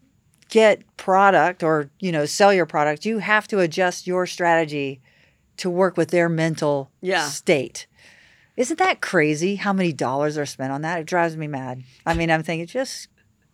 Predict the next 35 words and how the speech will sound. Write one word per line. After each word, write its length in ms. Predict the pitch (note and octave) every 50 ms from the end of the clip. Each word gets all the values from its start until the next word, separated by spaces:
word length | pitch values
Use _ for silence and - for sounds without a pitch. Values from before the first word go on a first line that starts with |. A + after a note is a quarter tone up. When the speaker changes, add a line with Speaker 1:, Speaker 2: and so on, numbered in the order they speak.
| _ _ _ _ _ _ _ _ _ _ _ _
Speaker 1:
put 160 | - C4 G3
your 120 | G#3 A3+
big 280 | F#3+ F#3+ - A3 G3+ E3+
girl 180 | E3 F3+ F3 D#3
pants 360 | - - E3+ D3+ D3 - -
on. 180 | C#3 C#3+ - _ _ _ _ _ -
Put 80 | F#3 F#3+
'em 20 |
Speaker 2:
Right. 200 | G#3 G3 E3+ D#3+
Speaker 1:
up 120 | F#3 F3 D#3
nice 260 | E3+ F3 F3+ G3 G3
and 100 | G#3+ G#3
tight. 280 | - F3+ E3+ D#3+ - _ _ _ _ _ _ _ _ - - - - _ -
You 100 | G#3 F#3+
know, 240 | F3+ D#3 D3+ D#3+ D#3 _ - _ -
Speaker 2:
Yeah. 160 | G3 G3 E3
Speaker 1:
pick 160 | A3 A3+ A#3
yourself 360 | B3+ - - C4 B3+ B3 -
up 160 | A#3+ A3 G#3+
and 60 | F3+ D#3+
brush 200 | F3 F#3 F#3+ -
yourself 360 | G3 F#3+ G#3+ G3+ G3+ G3+ D#3+
off 220 | D3 D3 D#3 - -
and 160 | G3 A3 G#3+
go 260 | - B3 B3 A3+ G#3+
out 220 | F3+ D#3 C#3 B2+ -
there. 340 | C#3 - B2+ C3 - B2+ _ _ _ _ _ _ _ - - _ -
You 120 | G3 G3
know, 180 | F#3+ F#3 F3+ F3
because 420 | F3+ F3 - G3+ F#3+ F#3 E3+ E3+
not 220 | F#3+ G3+ A3 A#3+
everybody's 460 | B3 B3+ B3+ B3+ A3+ A3+ A3 G#3+ G3 -
gonna 180 | G#3 G3 G#3
coddle 500 | F#3 - - F3+ F3+ F3 F3+ E3 E3+ E3+
you. 440 | E3 D#3+ D#3+ D#3+ E3 E3+ E3 E3 E3+